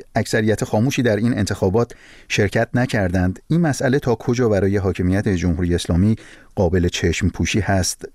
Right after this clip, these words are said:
می‌دونیم بر صورت بین مشارکت پایین در انتخابات برخی کشورهای دموکراتیک با مشارکت پایین در حکومت‌های تمامیت‌خواه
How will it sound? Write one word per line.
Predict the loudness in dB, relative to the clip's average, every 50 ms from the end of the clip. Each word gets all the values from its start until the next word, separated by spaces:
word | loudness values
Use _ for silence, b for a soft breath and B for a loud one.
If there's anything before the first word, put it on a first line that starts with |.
| -10
می‌دونیم | -4 0 2 2 2 2 2 2 2 0 0
بر | 0 0 -2 -2
صورت | -2 -2 0 0 0 0 0
بین | 0 2 2 2
مشارکت | 2 0 0 0 -2 -2 -2 -2 -2 -2 -2 -2 -2
پایین | 0 0 0 2
در | 0 0 0 -2 B B B B B B -2
انتخابات | -2 -2 -2 -2 -2 0 0 0 0 0 0 0 0 2 0
برخی | 0 -2 -4 -4
کشورهای | -4 -2 -2 -2 0 0 0 0 0
دموکراتیک | 2 0 0 0 -2 -2 -2 -2 0 -2 -2 -4 -2 0 0
با | 2 2 2 2 B B B B B B -2
مشارکت | -2 0 0 0 0 0 0 -2 -2 -2 -2 -2
پایین | -2 0 0 2
در | 2 0 0 -2 -4
حکومت‌های | -4 -2 -2 0 0 0 -2 -2 0 0 0
تمامیت‌خواه | -2 -2 -2 0 0 2 0 0 -2 -2 -2 -2 -2 -2 -2